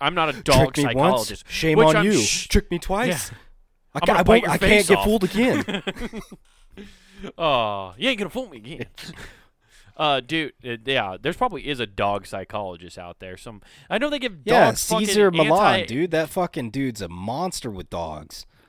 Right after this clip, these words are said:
Speaker 1: Do you know you can get dogs, like, antidepressants? Like, they sub-,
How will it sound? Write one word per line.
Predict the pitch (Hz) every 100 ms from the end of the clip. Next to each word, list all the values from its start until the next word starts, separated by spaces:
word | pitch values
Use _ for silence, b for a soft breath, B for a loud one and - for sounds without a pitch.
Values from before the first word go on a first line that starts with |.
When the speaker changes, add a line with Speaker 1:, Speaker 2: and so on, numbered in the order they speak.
| _ _
Speaker 1:
Do | 131 180
you |
know | 269
you | 311 165
can | - 131 95
get | 101 113 - _ _ 120
dogs, | 113 98 107 113 107
like, | 107 98 113
antidepressants? | 107 101 110 101 - 87 - 113 - - _ _ _ _ _ _
Like, | 123 123
they | - 139
sub-, | - 127